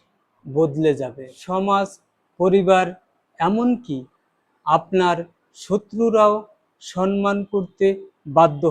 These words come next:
হবে। এই পৃথিবী তখনই আপনাকে সম্মান করবে যখন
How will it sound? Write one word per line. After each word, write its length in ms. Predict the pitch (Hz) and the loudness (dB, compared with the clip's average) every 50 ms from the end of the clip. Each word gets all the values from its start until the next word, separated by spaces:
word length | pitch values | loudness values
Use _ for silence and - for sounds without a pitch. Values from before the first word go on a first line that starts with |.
| 139 | -2
হবে। 200 | 151 143 117 120 - - | -4 -8 -8 -10 -12 -2
এই 160 | 202 208 226 226 202 - | 0 0 0 0 -2 -4
পৃথিবী 520 | - 214 196 - 220 226 208 196 208 214 233 233 - _ _ _ _ _ _ _ _ _ _ _ _ _ _ | -4 -6 -4 -2 -2 0 0 0 0 -2 -2 -6 -10 _ _ _ _ _ _ _ _ _ _ _ _ _ _
তখনই 480 | 180 175 175 180 - 233 240 254 262 240 202 185 | 0 0 0 -2 -2 -2 -2 -2 0 -2 -4 -4
আপনাকে 500 | 185 - - 202 208 202 180 - 196 185 185 220 208 _ _ _ _ _ _ _ _ _ _ _ _ _ _ | -6 -6 -6 -4 -4 -4 -4 -2 -2 -2 -2 -2 -6 _ _ _ _ _ _ _ _ _ _ _ _ _ _
সম্মান 640 | - - - - - 190 196 196 196 202 202 208 208 202 | -18 -16 -14 -10 -6 -6 -4 -4 -2 -2 -2 -2 -4 -6
করবে 380 | 202 - 202 190 180 165 180 196 214 214 _ _ _ _ _ _ _ _ _ _ _ _ | -4 -4 -4 -2 -2 -2 -4 -6 -6 -8 _ _ _ _ _ _ _ _ _ _ _ _
যখন 540 | 160 139 131 170 175 170 170 - 190 190 190 | -14 -4 0 2 2 2 0 -2 -4 -2 -2